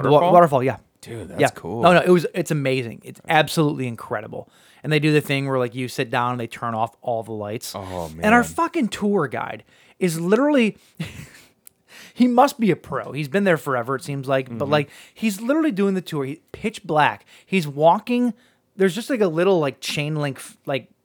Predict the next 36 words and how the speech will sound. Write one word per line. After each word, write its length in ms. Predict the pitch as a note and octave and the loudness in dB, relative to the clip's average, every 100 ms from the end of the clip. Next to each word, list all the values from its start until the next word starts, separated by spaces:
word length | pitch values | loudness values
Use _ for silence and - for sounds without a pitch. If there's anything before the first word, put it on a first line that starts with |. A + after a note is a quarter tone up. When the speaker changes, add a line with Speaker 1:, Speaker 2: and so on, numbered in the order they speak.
| _ - | _ -6
Speaker 2:
chain, 400 | E3 D3 G2+ A2+ | -4 -6 -10 -10
not 140 | D3 G#3 | 0 2
even 120 | G3 | 2
a 40 | |
fence. 360 | - F#3 C3 G#2 | 2 2 2 -2
It's 80 | - | -4
Speaker 1:
Yeah, 60 | A#2+ | -2
Speaker 2:
just 100 | F#2 | 0
a 40 | |
Speaker 1:
yeah. 120 | G2 F#2+ | 0 0
Speaker 2:
chain 380 | E3 C3 G#2+ - - | 0 -2 -6 -18 -8
Speaker 1:
Yeah. 180 | A2 F2 | -8 -8
Speaker 2:
stopping 400 | - F3+ F3 F3+ | 4 4 4 0
you 100 | E3+ | 0
from 140 | D#3 | 0
going 240 | D3+ D#3 C#3 | 2 2 2
over 400 | D3 C3+ B2 - _ | 0 0 -4 -6 _
the, 260 | D3 C3 | -14 -10
the 220 | C3 C#3 C#3+ | -8 -2 2
edge 200 | C3+ A#2+ | 2 0
of 80 | B2 | -10
the 60 | |
cavern. 400 | A#2+ A#2 A#2 D#3+ - - - - | -6 -4 -2 -6 -6 -20 -20 -8
And 80 | F#3 | -2
he's 140 | F3 | -2
walking 460 | D3 F3 A3+ C4 F3 | 2 4 4 4 0
it, 260 | D3 B2 _ _ | 0 -2 _ _
like, 120 | E3 | -2
on 120 | E3 | 2
the 80 | F3+ | 2
knife 280 | E3 D#3+ E3 | 2 0 2
edge 180 | A#2+ A#2 | -2 -2
in 120 | - | -2
the 60 | E3+ | -2
complete 800 | B3+ E3+ - - F3 A#3 - D3+ | 0 -2 -2 -4 2 2 0 4
darkness 600 | E3 F3 - A2+ A2+ D3 | 4 4 0 -10 -4 -4